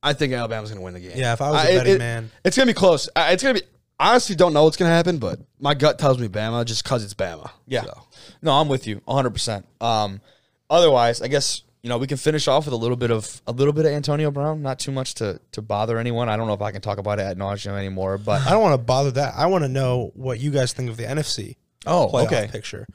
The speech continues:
Speaker 3: Oh,
Speaker 2: Because
Speaker 3: okay.
Speaker 2: we have
Speaker 3: We did talk a lot about A F C.
Speaker 1: Fire
Speaker 2: we
Speaker 1: the
Speaker 2: have,
Speaker 1: cannons.
Speaker 2: we have
Speaker 1: Go
Speaker 2: Green
Speaker 1: Bucks.
Speaker 2: Bay locked up that one seed.
Speaker 3: They do,
Speaker 2: Pretty
Speaker 3: so it will
Speaker 2: much.
Speaker 3: go through Lambeau.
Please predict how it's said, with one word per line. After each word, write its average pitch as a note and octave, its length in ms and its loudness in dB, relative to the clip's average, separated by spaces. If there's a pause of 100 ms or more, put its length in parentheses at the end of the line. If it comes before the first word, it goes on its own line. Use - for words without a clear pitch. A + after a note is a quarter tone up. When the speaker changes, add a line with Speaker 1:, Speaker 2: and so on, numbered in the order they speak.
Speaker 3:
Oh, F#3+ 240 6
Speaker 2:
Because D3 260 6
Speaker 3:
okay. C3 200 2
Speaker 2:
we C#3 80 2
have F3 420 4
Speaker 3:
We C#3 60 2
did C#3+ 100 -2
talk C3+ 100 4
a A#2+ 40 2
lot A#2 140 6
about G2+ 180 0
A G2+ 80 0
F F#2+ 80 -2
C. - 180 -8
Speaker 1:
Fire D#3 140 6
Speaker 2:
we E3 40 8
Speaker 1:
the E3+ 80 8
Speaker 2:
have, F#3+ 180 4
Speaker 1:
cannons. D#3+ 560 2
Speaker 2:
we C#3 100 -6
have E3+ 180 -2
Speaker 1:
Go C3+ 120 6
Speaker 2:
Green D3+ 140 4
Speaker 1:
Bucks. D3 140 6
Speaker 2:
Bay B2+ 280 2
locked A#2 380 -2
up A#2 300 -2
that A2 200 -8
one A#2 240 -6
seed. - 360 -10
Speaker 3:
They A#2+ 120 2
do, C3+ 180 2
Speaker 2:
Pretty D3 140 0
Speaker 3:
so A#2 140 4
it A#2 60 2
will C3+ 80 6
Speaker 2:
much. C#3 80 2
Speaker 3:
go C3+ 140 6
through C3 180 -2
Lambeau. G2 460 -4